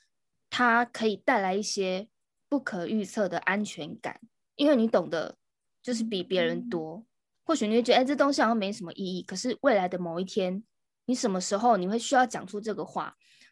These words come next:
Speaker 1: 或什么时候你需要用到这些资料，你是不知道的。
Speaker 2: 没有，我想要顺便分享一下，
Speaker 1: 好。
Speaker 2: 就我觉得这个也蛮有意思的，就是其实你要教国中生英文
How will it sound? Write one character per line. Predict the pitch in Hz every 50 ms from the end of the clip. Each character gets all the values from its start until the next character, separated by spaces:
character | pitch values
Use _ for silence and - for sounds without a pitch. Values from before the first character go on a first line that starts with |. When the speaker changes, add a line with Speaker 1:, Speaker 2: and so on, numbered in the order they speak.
| _ _ _
Speaker 1:
或 | 269 226
什 | 202 - 180
么 | 170 175
时 | 180 202
候 | 202 226 247 226
你 | 185 170
需 | 175 - - - 240
要 | 247 247 233 190 - - _
用 | 247 233
到 | 220 208 214
这 | 226 214
些 | 202 220 202
资 | - - 190 190
料， | 202 180 143
你 | 131
是 | 180 - 190
不 | - - 185
知 | 185 - 196 -
道 | - - - - - -
的。 | - - - _ _ -
Speaker 2:
没 | 214
有， | 214 220
我 | 233
想 | 233 240 214
要 | 214 233 233
顺 | - 285 262
便 | 269 262 226
分 | 254 240 240
享 | 233 - 180 - -
一 | -
下， | - - - 202 - 233 - _ _ _ _ _ _ _ _ _
Speaker 1:
好。 | - - -
Speaker 2:
就 | 359 381
我 | 339 262
觉 | 214 240 294
得 | 320
这 | 302 349
个 | 311 285
也 | 226 208 208 196 180
蛮 | 160 196 226 262
有 | 262 226
意 | 262 262
思 | 220 - - 226
的， | 208 202
就 | 226 247
是 | 240 247 254 233 208 - - _ _ _ _ _ _ _ _ _ _ _ _ _ _
其 | - - 311
实 | 330
你 | 339 294
要 | 240 254
教 | 247 269 269 269
国 | 262 226 214 214
中 | 233 233 247
生 | 240 240 226 220 220
英 | 220 220 220 214
文 | 202 165